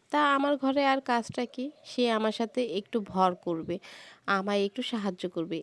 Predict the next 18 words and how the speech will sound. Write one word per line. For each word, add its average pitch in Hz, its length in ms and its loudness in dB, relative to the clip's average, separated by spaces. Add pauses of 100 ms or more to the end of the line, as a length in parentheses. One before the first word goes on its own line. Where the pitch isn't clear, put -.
এটাই 196 320 -4
যথেষ্ট। 214 520 -6 (360)
আমি 269 200 0
যখন 294 300 2
কুলিয়ে 233 480 0
উঠতে 254 260 0
পারবো 196 460 4
না, 294 240 -2
তখন 349 320 2
সে 330 200 -2
সব 302 220 2
সামলাবে। 269 640 0 (600)
যতদিন 220 420 4
আমি 214 200 0
পারি, 226 380 0
ততদিন 208 400 0
করতে 185 340 -4
থাকি। 185 360 -8